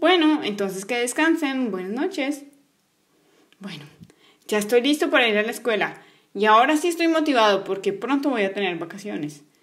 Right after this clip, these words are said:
Julián, cuando tengas vacaciones podemos jugar juntos de nuevo. Ah, Emma,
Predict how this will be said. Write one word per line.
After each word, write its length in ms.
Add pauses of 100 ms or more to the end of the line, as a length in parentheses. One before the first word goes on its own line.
(320)
Julián, 500
cuando 260
tengas 340
vacaciones 540
podemos 420
jugar 340
juntos 380
de 120
nuevo. 800 (540)
Ah, 400
Emma, 340